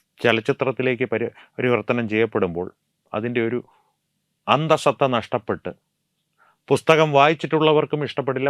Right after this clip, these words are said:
പുസ്തകം വായിക്കാതെ ചലച്ചിത്ര പ്രേമികളായ ആ ചിത്രം ആദ്യമായി കാണുവാൻ വരുന്നവർക്കും ഇഷ്ടപ്പെടില്ല. അത്തരത്തിലൊരവസ്ഥയിലേക്ക് പോയി കണ്ടിട്ടുണ്ട്. മിക്കവാറും എല്ലാ ഈ സാഹിത്യകൃതികളിൽ നിന്ന് ചലച്ചിത്രത്തിലേക്കുള്ള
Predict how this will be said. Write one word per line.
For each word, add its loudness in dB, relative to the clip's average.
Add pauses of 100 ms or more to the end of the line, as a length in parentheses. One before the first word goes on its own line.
പുസ്തകം -2
വായിക്കാതെ 2 (100)
ചലച്ചിത്ര 0 (100)
പ്രേമികളായ 0
ആ 0 (120)
ചിത്രം -4
ആദ്യമായി -2 (100)
കാണുവാൻ 0 (460)
വരുന്നവർക്കും 0
ഇഷ്ടപ്പെടില്ല. -8 (840)
അത്തരത്തിലൊരവസ്ഥയിലേക്ക് 0
പോയി -4
കണ്ടിട്ടുണ്ട്. -6 (220)
മിക്കവാറും 2
എല്ലാ 2 (2500)
ഈ -2 (320)
സാഹിത്യകൃതികളിൽ 0
നിന്ന് -8 (720)
ചലച്ചിത്രത്തിലേക്കുള്ള -2